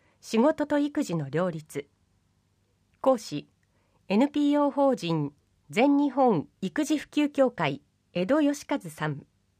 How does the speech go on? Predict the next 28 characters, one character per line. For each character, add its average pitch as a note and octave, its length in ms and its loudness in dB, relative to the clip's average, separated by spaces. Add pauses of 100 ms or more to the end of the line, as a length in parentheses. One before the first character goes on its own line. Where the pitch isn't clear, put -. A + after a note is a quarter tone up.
(220)
二 A#3 140 2
児 A#3+ 100 0
の F3 140 -2
父 - 260 -14
親。 D3+ 320 -6 (1120)
十 B3+ 200 0
二 D4+ 120 4
月 D4 240 -2
七 B3+ 240 2
日 A3+ 160 -2
土 A3 100 0
曜、 G#3+ 380 2 (100)
十 D#4 200 0
時 C#4+ 120 -2
か G3 120 -6
ら D3 100 -6
十 A#3 220 2
一 C4+ 180 -2
時 G3+ 120 -2
四 A3 180 2
十 F3 180 -4
五 E3+ 140 -4
分。 D3 340 -2 (760)
先 D4+ 220 2
着 C#4+ 220 -2
二 B3+ 120 2
十 B3 120 -4
組。 D3+ 420 -8